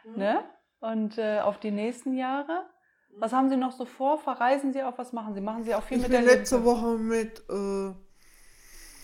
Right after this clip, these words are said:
Speaker 1: mit Lebenshilfe auf Schifffahrt gewesen.
Speaker 2: Toll.
Speaker 1: War auch schön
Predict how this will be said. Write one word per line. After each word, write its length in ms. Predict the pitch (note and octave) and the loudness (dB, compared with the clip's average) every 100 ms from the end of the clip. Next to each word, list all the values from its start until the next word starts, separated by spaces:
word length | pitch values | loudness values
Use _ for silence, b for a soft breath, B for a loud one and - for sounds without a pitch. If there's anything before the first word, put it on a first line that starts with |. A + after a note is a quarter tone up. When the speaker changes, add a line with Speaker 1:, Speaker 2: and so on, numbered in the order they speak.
| B B - | B B -2
Speaker 1:
mit 200 | A3 G3+ | 0 2
Lebenshilfe 640 | A3 A#3+ A3+ B3 A3 G#3 | 2 2 4 8 8 8
auf 140 | F3+ - | 6 2
Schifffahrt 540 | - A#3+ D4+ D4+ - | 0 2 2 2 -2
gewesen. 420 | C#4+ D4 D#4+ F4 F#4+ | -4 0 0 0 -4
Speaker 2:
Toll. 360 | G3 G3+ G#3 - - - F3+ F3+ B B - | -8 -8 -10 -12 -20 -20 -20 -18 B B 2
Speaker 1:
War 180 | G3 | 4
auch 140 | F#3+ F#3 | 6 4
schön 300 | - A#3 | 4 4